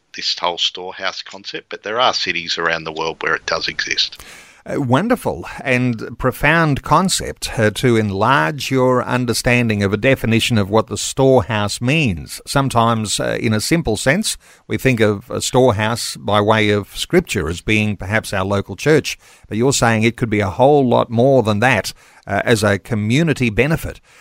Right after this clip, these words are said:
Speaker 2: Uh, we might talk about that some more on another day. Let's squeeze in some calls quickly. Nikki is in Mildura in Victoria. Hi, Nikki. Welcome.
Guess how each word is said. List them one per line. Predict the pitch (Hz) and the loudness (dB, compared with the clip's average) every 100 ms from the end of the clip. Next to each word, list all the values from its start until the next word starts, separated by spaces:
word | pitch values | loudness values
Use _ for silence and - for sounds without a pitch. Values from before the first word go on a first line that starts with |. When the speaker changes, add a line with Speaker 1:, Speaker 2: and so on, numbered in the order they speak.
| _ 101 | _ -2
Speaker 2:
Uh, | 104 107 | 0 2
we | 123 123 | 0 0
might | 120 165 - | -2 -2 0
talk | 147 170 | 0 2
about | 131 120 120 | 0 0 -2
that | 123 | -4
some | - 123 | -2 0
more | 123 123 | 2 2
on | 117 | 0
another | 123 127 123 | 0 0 0
day. | 139 139 | 0 2
Let's | 117 139 | 0 -2
squeeze | - - - 175 247 196 | -4 -6 0 2 4 2
in | 175 | -2
some | - 147 | -2 -4
calls | - 185 190 156 | 0 0 2 0
quickly. | - 220 - 131 135 135 | -2 -2 0 0 0 0
Nikki | 143 247 190 135 107 | 2 2 2 0 2
is | 143 143 | 2 0
in | 139 139 | 0 -2
Mildura | 135 139 120 180 247 156 69 | -2 -2 0 0 2 0 -4
in | - 113 | -6 -6
Victoria. | 113 - 185 240 196 | -4 2 4 4 2
Hi, | 190 240 | 0 0
Nikki. | 208 170 185 202 | 0 0 -2 0
Welcome. | 196 226 185 196 | 0 0 0 -2